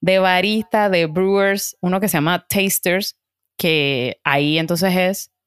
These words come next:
no es velocidad, de, perdón, no es calidad, es como velocidad. Entonces tienes que ir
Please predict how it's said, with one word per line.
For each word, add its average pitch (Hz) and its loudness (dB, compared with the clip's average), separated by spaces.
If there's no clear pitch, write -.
no 190 2
es 226 2
velocidad, 170 2
de, 196 0
perdón, 180 -2
no 180 2
es 196 -4
calidad, 160 2
es 139 -6
como 190 2
velocidad. 139 0
Entonces 147 -2
tienes 202 2
que 156 0
ir 156 0